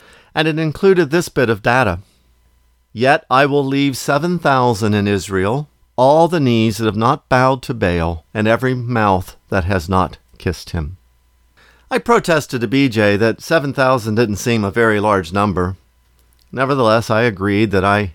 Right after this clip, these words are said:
needed to keep such things in mind. God was in charge.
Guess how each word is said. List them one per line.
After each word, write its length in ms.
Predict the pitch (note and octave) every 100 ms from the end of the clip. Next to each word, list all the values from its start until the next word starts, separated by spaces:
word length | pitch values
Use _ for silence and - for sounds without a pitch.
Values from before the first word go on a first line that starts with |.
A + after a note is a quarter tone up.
| -
needed 260 | G#2+ G#2
to 60 | F#2
keep 240 | - A#2
such 280 | - A2+ -
things 260 | A2 G2+ G2
in 100 | G#2
mind. 400 | F2 E2 E2+ F2+ _ _ _ _ _ _ _
God 260 | - E3 D3+
was 180 | A2 F#2
in 120 | E2+
charge. 560 | - D#2 D#2 D#2+ -